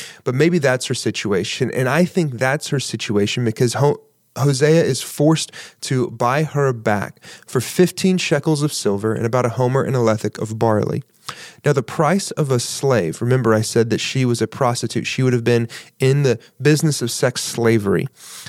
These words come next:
The price of a slave was about thirty shekels of silver. Hosea says that he had to purchase her back for fifteen shekels of silver and about a homer and a lethek of barley. This would be equivalent to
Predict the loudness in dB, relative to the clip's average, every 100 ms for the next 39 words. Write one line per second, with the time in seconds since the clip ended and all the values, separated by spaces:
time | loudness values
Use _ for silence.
0 | -6 -4 0 2 2 0 -2 -2 -2 2
1 | 2 2 0 0 0 0 0 2 2 0
2 | -2 0 -2 -2 -4 -6 -4 -8 -2 4
3 | 4 4 -2 -4 -14 -14 -18 -20 -20 -20
4 | _ 0 2 4 4 2 -2 0 0 2
5 | 2 0 -2 0 0 0 -4 0 0 -2
6 | -8 -6 0 0 2 0 2 0 2 0
7 | -2 -2 0 0 0 0 0 2 2 2
8 | 2 2 2 0 -4 -6 -8 -2 0 0
9 | 0 2 2 4 0 2 0 0 -2 -16
10 | -12 -6 2 4 4 2 0 -2 2 2